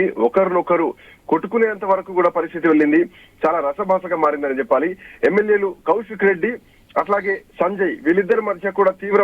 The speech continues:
వాగ్వాదం చోటు చేసుకుంది. మనందరికీ తెలుసు ఈ మధ్య కాలంలోనే సంజయ్ పార్టీ మారినటువంటి విషయం, కానీ అధికారికంగా ఆయన పార్టీ మారినట్టు ఒప్పుకోలేదు. కోర్టు పరిధిలో ఉన్నటువంటి నేపథ్యంలో కూడా కేవలం అవి ఊరికే ఉట్టుట్టి కండువాలే అని చెప్పేటువంటి ప్రయత్నం కూడా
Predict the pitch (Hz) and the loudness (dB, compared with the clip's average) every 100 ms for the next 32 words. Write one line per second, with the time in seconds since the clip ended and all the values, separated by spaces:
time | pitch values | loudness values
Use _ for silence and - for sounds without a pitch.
0 | 180 175 180 170 175 156 147 135 135 123 | 2 -2 -4 -4 -2 -2 -2 -4 -2 0
1 | 127 160 175 170 165 170 160 160 156 156 | 0 0 0 0 2 2 2 0 -2 0
2 | 151 156 156 - - - 147 165 160 151 | 2 2 0 -4 -12 -2 -2 0 -2 -2
3 | - 160 156 151 151 151 147 143 165 139 | -2 -2 0 0 0 -2 -2 -2 0 2
4 | 143 147 127 131 156 156 147 147 143 143 | 2 2 0 0 0 0 -2 0 0 2
5 | 135 151 139 135 135 131 123 - 139 135 | 0 0 0 2 2 0 0 0 2 2
6 | 143 - - - 175 180 185 175 139 - | -2 -10 -8 0 0 0 0 0 0 0
7 | 165 170 170 160 156 151 147 156 151 165 | 2 2 2 2 2 2 2 0 0 0
8 | 156 151 165 160 - _ - _ - 175 | 0 2 2 2 -2 _ -20 _ 0 2
9 | 196 196 175 - _ _ _ _ _ _ | 4 2 0 -6 _ _ _ _ _ _
10 | - 147 175 165 151 117 165 202 202 175 | -2 -2 0 -4 -4 2 2 2 2 0
11 | 160 190 180 170 165 170 165 156 156 165 | 0 -2 0 0 2 0 0 -2 -2 0
12 | 147 147 143 139 139 147 139 | 2 0 0 0 0 0 0